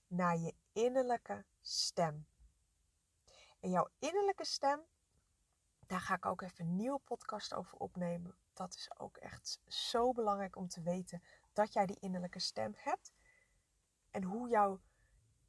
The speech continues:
innerlijke stem eigenlijk jouw, ja, jouw innerlijke wijsheid is. Alle antwoorden en, eh, inspiratie. Je kan het ook wel je intuïtie noemen. Dus innerlijke stem. Luister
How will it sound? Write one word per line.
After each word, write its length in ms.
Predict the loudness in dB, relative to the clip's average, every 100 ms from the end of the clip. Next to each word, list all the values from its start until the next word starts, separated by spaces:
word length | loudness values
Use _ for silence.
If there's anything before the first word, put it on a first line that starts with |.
| _
innerlijke 440 | 0 2 0 -2 -6
stem 480 | -2 -2 -2 -4 -8
eigenlijk 500 | -8 -8 -8 -8 -8
jouw, 460 | -8 -4 -4 -6 -12 _ _ _ _ _ _ _ _ _ _
ja, 220 | -12 -8 2
jouw 260 | 6 6 4 -12 -20 0
innerlijke 480 | 4 6 4 4 8
wijsheid 500 | 8 8 4 -2 -4
is. 220 | -12 -8 2
Alle 160 | 4
antwoorden 680 | 4 2 0 2 4 2 -2 _ -20 -20 -20 _ _ -6
en, 420 | -2 -2 -2 -4
eh, 160 | -4 -4
inspiratie. 960 | -4 -6 -4 0 6 8 8 0 -8 -12
Je 200 | -12 -8
kan 140 | -4 2
het 100 | 6
ook 60 |
wel 80 | 6 4
je 80 | 2
intuïtie 600 | -4 -2 -2 -2 -4 -4
noemen. 360 | -4 -4 -6 -8
Dus 160 | -10 -6
innerlijke 440 | -2 -2 -4 -4
stem. 360 | -4 -2 -4 -6 _ _ _ -14 -14 -20 _ _ 4
Luister 680 | 10 10 10 4 -2 -4